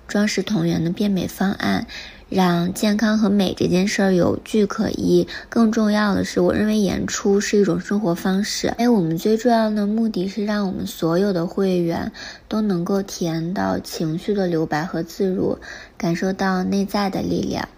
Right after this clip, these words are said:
然后呢，我们会通过体验营销再去进一步放大产品跟服务的优势，增加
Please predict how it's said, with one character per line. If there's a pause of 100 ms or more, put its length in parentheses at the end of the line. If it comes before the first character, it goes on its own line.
(460)
然
后
呢， (220)
我
们
会
通
过 (380)
体
验
营
销 (400)
再
去
进
一
步
放
大
产
品
跟
服
务
的
优
势，
增
加